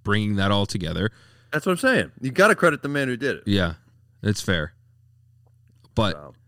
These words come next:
Speaker 2: feel what, yeah, ex-, so feel how you must about him. He brought out legends. He, he showed up and killed it.
Speaker 1: How do you feel about the top ten? Obviously,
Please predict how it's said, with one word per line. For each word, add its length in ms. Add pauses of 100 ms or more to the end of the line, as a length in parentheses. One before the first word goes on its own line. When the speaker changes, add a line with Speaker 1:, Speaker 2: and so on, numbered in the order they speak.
(500)
Speaker 2:
feel 220
what, 160
yeah, 260
ex-, 360
so 120
feel 300
how 140
you 160
must 260
about 260
him. 240
He 80
brought 220
out 160
legends. 580
He, 120
he 280
showed 300
up 100
and 120
killed 220
it. 140 (1600)
Speaker 1:
How 520
do 180
you 300
feel 580 (160)
about 540 (1120)
the 80
top 420
ten? 380 (1800)
Obviously, 800